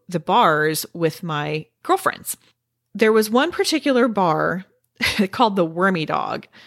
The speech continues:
which was, like, w-, it, which was as classy as it sounds. Let's just call it that. I mean, it was this hole in the wall place. It was gross. This was before there were smoking r-,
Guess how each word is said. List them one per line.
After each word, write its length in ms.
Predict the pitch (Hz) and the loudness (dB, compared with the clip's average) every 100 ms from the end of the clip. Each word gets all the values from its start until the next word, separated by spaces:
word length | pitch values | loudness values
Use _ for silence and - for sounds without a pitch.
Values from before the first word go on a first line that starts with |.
| - - | -20 -2
which 320 | 196 190 - _ _ - | 0 0 -2 _ _ -4
was, 220 | 196 190 | -2 0
like, 340 | 190 170 - _ _ _ - | 0 0 -2 _ _ _ -4
w-, 180 | 233 240 | -2 2
it, 120 | 240 | 2
which 220 | 247 - | 2 2
was 140 | 269 | 0
as 160 | 247 202 | 2 0
classy 500 | - 277 311 330 294 | 0 2 2 4 2
as 120 | 226 | 2
it 120 | 175 | 2
sounds. 520 | - 180 156 147 147 185 | 2 4 2 -2 -2 0
Let's 200 | 185 - | 0 0
just 180 | 185 | -2
call 220 | - 202 151 | 0 0 0
it 100 | - | 0
that. 360 | 143 - - - - - | -2 -2 -10 -18 -12 -2
I 120 | 208 | 0
mean, 140 | 214 | 2
it 140 | - 294 | 0 2
was 180 | 294 | 0
this 200 | - 180 | 0 -2
hole 460 | - - 240 262 285 | -4 -2 2 2 0
in 100 | 285 | -4
the 60 | 269 | -4
wall 300 | 220 208 208 | 0 0 0
place. 560 | - 170 165 160 - - - - - - | 0 2 2 2 -2 -6 -20 -20 -8 0
It 160 | 196 | 0
was 280 | 180 170 - | 2 -2 -4
gross. 760 | 185 185 214 233 226 226 214 - | -8 -2 2 4 4 4 0 -2
This 180 | 196 | -2
was 120 | 190 165 | -2 -4
before 420 | 170 - 226 220 | -6 -4 0 2
there 140 | 214 | 2
were 80 | 170 | 2
smoking 720 | - - 196 196 208 196 196 - | 0 0 0 2 0 0 -4 -6
r-, 160 | 196 | -6